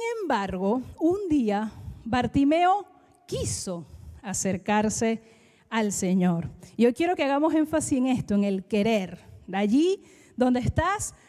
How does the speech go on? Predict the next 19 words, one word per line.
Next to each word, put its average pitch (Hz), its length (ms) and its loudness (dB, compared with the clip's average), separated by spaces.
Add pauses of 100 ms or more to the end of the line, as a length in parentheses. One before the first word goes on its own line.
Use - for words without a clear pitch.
repite, 233 460 2
"Señor, 254 840 2 (880)
yo 277 800 0
quiero", 175 540 -6
porque 202 240 0
fue 285 180 2
lo 330 100 2
que 320 280 -4
impactó 269 840 2 (280)
mi 208 140 -4
vida. 190 260 -6
¿Y 262 80 -2
por 294 180 2
qué 381 140 -8
les 427 120 -2
digo 403 260 0 (260)
que 285 100 -2
ese 320 220 -4
día 339 220 -2